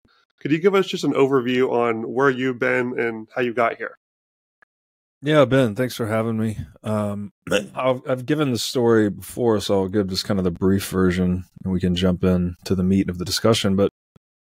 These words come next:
Speaker 2: um, I grew up in Tennessee. My educational background is accounting and finance. I have a master's degree in accounting with a focus in taxation, ironically enough, uh, now that I teach people that taxation is theft.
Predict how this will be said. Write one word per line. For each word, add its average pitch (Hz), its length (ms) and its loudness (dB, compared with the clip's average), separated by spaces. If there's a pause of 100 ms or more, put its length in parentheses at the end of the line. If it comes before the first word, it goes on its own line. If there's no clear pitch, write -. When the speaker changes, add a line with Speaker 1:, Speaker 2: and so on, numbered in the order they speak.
(520)
Speaker 2:
um, 113 380 -2
I 120 100 -2
grew 131 160 2
up 127 60 4
in 123 80 -4
Tennessee. 120 640 -6 (760)
My 107 320 2
educational 110 640 0
background 104 400 -2
is 95 100 -6
accounting 104 360 -4
and 95 120 -4
finance. 104 800 0
I - 100 -12
have 104 60 2
a 101 40 4
master's 98 420 2
degree 104 200 2
in 95 40 2
accounting 98 680 2
with 95 120 2
a 95 40 4
focus 95 420 -4
in 92 80 -6
taxation, 123 840 0
ironically 107 460 2
enough, 123 320 0 (640)
uh, 95 240 0
now 101 200 4
that 98 100 4
I 95 100 6
teach 101 260 -4
people 98 520 0 (120)
that 95 220 0
taxation 98 520 -2
is 90 120 -6
theft. 113 400 2